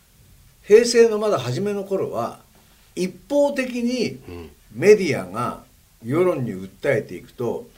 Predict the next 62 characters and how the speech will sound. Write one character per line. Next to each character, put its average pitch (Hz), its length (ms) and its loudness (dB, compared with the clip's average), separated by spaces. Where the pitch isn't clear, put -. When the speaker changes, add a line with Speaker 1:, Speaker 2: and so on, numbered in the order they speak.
Speaker 1:
世 110 180 -4
の 151 60 -4
中 - 80 -10
が 87 240 -12
変 - 140 -10
わ 131 100 0
っ 131 80 -8
て 143 80 -8
っ 131 40 -10
た 101 160 -12
わ - 80 -12
け - 80 -18
で - 100 -20
し - 80 -12
ょ？ 92 60 -10
Speaker 2:
う 95 60 -12
ー - 40 -8
ん。 85 920 -10
Speaker 1:
だ 165 120 -8
か 165 80 -4
ら 147 100 0
自 135 220 -6
民 202 240 -2
党 202 160 4
政 196 320 2
権 147 120 -4
が 117 100 -4
二 127 200 -4
回 175 260 0
倒 170 220 -4
れ 151 100 -2
た 95 140 -8
の 95 100 -10
も、 98 300 -10
Speaker 2:
は 104 200 -4
い。 98 140 -4
Speaker 1:
あ 117 120 0
れ 170 140 2
は、 165 680 0
ま 147 300 -2
あ、 123 60 -2
自 123 120 -8
民 143 220 -6
党 135 580 0
が 139 500 -6
情 123 260 -6
け 123 80 -4
な 131 100 -2
か 117 120 -4
っ 113 40 -10
た - 100 -8
こ 107 100 -6
と 113 100 -8
も 113 140 -10
あ 151 60 -6
る 143 100 -8
け 113 80 -8
れ 98 100 -4
ど 107 140 -12
も、 117 240 -8
Speaker 2:
え 85 240 -12
え。 - 40 -20